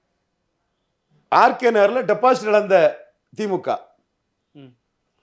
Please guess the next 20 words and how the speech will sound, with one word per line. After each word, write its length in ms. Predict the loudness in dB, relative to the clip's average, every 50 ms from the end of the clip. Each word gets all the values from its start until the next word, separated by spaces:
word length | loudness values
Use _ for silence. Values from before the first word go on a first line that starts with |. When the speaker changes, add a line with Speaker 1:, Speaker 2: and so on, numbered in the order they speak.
| _ _ _ _
Speaker 1:
மக்களவை 380 | -4 -2 0 2 2 4 4 2
தேர்தல்ல 380 | 2 0 0 0 0 0 -2 -2 -2
ஒரு, 160 | -2 -4 -4 -6 -12 -10
ஒரு 180 | -6 -6 -6 -6
சீட்டும் 360 | -6 -10 -12 -12 -12 -4 -2
ஜெயிக்க 220 | 0 0 0 -2 -6
முடியாத 360 | -2 0 0 2 2 0 -2
திமுக. 340 | -4 -8 -10 -10 -12 -10 -12 -12 -12 -14 _ _ _ _ _ _ _ _ _ _ _ _ _ _ _ _ _ _ _ _ _ _ _
இவங்க 380 | -10 -8 -6 -6 -6 0 2 2 2 0 -2 -12 _ _ _ _ _ _ _ _ _ _ _ _ _ _ 0
காங்கிரஸ் 400 | 2 4 4 2 0 -6 -6 -6
கூட 160 | -4 -4 -4
சேர்ந்து 420 | -4 -2 -4 -4 -4 -4 -6 -8 -10 -10 -14 _ _ _ _ _ _ _ _ _ _
நாற்பது 460 | -2 2 2 2 2 2 0 -2 0
சதவீத 220 | 0 -2 -2 -2 0
ஓட்டுக்கு 380 | 0 -2 -2 -2 -6 -6 -4 -4 -4 -4 -4
போறாங்க, 380 | -2 -2 0 0 0 0 -2 -8 -10 -14 _ _
பதினோரு 420 | -4 -2 -2 0 0 0 0 -2 -2
சதவீத 300 | -2 -2 -2 -2 -2 -2
ஓட்டு 220 | -4 -4 -4 -6 -4
கூடுறாங்க. 420 | -4 -4 0 0 0 0 -2